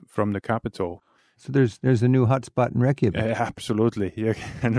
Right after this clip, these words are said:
Speaker 1: pun intended, I guess. <laughs>
Speaker 2: Uh,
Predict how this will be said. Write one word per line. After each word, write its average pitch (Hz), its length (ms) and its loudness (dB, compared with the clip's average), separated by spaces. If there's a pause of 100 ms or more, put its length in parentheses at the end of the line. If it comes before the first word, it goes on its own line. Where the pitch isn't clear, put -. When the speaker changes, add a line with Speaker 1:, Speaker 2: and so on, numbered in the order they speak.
(120)
Speaker 1:
pun 117 220 0
intended, 117 480 2
I 95 140 2
guess. 92 440 -6
<laughs> 180 1000 -4 (540)
Speaker 2:
Uh, 147 160 0